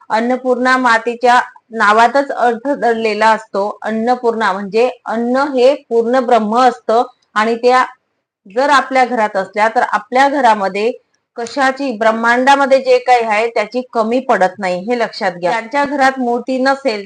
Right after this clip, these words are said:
त्यांनी नक्कीच आणून घ्या. तुम्ही मंगळवारी, शुक्रवारी किंवा पौर्णिमा, गुरुपुष्यामृत योग जो असतो या दिवशी नक्कीच आपण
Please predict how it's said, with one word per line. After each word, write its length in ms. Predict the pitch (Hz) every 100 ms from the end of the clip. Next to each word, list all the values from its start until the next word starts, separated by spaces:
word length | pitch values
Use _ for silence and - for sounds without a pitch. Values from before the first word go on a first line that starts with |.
| -
त्यांनी 300 | 220 220 247
नक्कीच 600 | 247 233 - 254 277 294 - 190
आणून 340 | 214 214 214
घ्या. 240 | 208 208 - - _ _ 285
तुम्ही 460 | 269 277 294 339 -
मंगळवारी, 680 | 233 240 247 285 277 247 247 254
शुक्रवारी 760 | - 269 277 262 226 202 208
किंवा 280 | 214 233 233
पौर्णिमा, 680 | 233 247 254 269 262 226 214 - - _ _ _ 220
गुरुपुष्यामृत 840 | 220 269 294 269 269 320 254 247 254
योग 340 | 247 240 233
जो 80 | 254
असतो 380 | 262 247 226 214
या 420 | 226 240 269 - 226
दिवशी 440 | 226 247 220 262
नक्कीच 500 | 220 220 220 269 277 294 269 - -
आपण 360 | 214 - 247